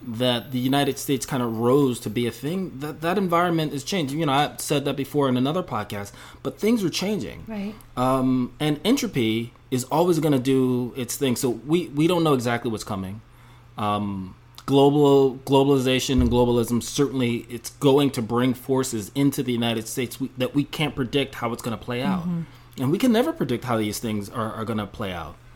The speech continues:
Speaker 1: But what we, what we can know is that our best defense, our strongest thing that we could possibly mount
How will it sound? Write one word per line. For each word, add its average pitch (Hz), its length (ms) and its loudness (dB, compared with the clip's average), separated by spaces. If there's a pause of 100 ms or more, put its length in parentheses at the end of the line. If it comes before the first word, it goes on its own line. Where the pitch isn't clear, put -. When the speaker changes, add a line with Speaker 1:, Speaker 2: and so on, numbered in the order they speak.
(560)
Speaker 1:
But 156 180 4
what 170 100 4
we, 165 220 2 (120)
what 170 160 0
we 170 80 -2
can 190 340 -2
know 165 260 4
is 113 140 0
that 120 200 -2
our 127 120 2
best 120 480 -2
defense, 143 580 -4 (340)
our 123 100 0
strongest 156 720 0
thing 143 160 2
that 131 100 0
we 123 100 -2
could 123 140 -2
possibly 127 480 0
mount 110 380 0